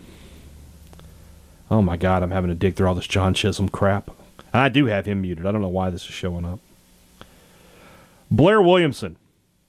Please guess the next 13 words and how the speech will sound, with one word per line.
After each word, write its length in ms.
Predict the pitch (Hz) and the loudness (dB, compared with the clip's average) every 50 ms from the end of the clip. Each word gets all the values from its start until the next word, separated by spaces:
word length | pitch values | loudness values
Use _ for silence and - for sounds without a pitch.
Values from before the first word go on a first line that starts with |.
| _ _ | _ _
"In 80 | 139 135 | 0 0
a 60 | 131 110 | 0 2
best 340 | - 151 170 196 190 - | 4 4 4 4 4 0
of 100 | 196 147 | -4 -6
five 440 | - - - 156 151 151 160 147 120 | -4 0 2 2 4 4 2 0 2
battle, 420 | 123 139 139 131 120 95 80 80 - _ _ _ _ _ _ _ _ | 2 2 2 2 0 -2 -4 -10 -16 _ _ _ _ _ _ _ _
who 180 | _ - 147 156 | _ 2 4 4
wins 420 | 139 131 131 120 98 85 82 - | 4 4 2 2 2 0 -6 -10
between 320 | - - - - 107 98 98 | -14 -12 -4 -2 -2 0 2
you 120 | 104 107 101 | 2 2 2
and 100 | 95 92 | 2 2
me?" 180 | 87 78 69 - _ - | -2 -4 -6 -10 _ 0
Ready? 260 | 101 113 143 165 | 2 2 2 0